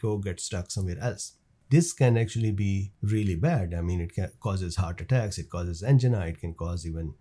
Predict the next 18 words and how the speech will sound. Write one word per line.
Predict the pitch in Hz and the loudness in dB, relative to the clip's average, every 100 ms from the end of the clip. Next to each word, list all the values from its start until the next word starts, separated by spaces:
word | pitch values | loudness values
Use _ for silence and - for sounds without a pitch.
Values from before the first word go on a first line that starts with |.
| - | -16
strokes, | - 151 135 104 - - - | 2 6 6 4 -4 -12 -10
it | 92 _ | -12 _
can | 95 | -8
cause | 90 85 82 82 76 - - | -6 -6 -6 -6 -10 -12 -4
lots | 92 80 - | -4 -4 -8
of | - | -4
trouble | 120 101 95 | -2 -2 -4
for | 95 | -6
the | 78 | -8
patient. | - 71 - 98 - _ _ _ | -8 -10 -10 -14 -16 _ _ _
So | - - 175 165 - _ | 0 4 4 2 -8 _
berberine's | 127 120 196 190 196 165 131 - - | 2 4 4 4 6 6 4 -2 -2
usage | 113 147 170 - - - _ _ _ | 4 6 4 -4 -14 -20 _ _ _
actually | 143 175 - 180 95 67 - _ | -2 -2 -2 0 0 -4 -14 _
reduced | 123 117 113 120 131 220 247 - - _ _ | 2 6 6 8 8 8 4 -2 -12 _ _
the | 113 123 120 117 165 _ | 0 4 4 2 -4 _
tunica | - 151 165 160 156 147 143 - - | 4 6 6 4 2 2 0 -6 0
media's | 101 131 160 151 143 135 120 - | 6 8 8 6 4 4 2 -2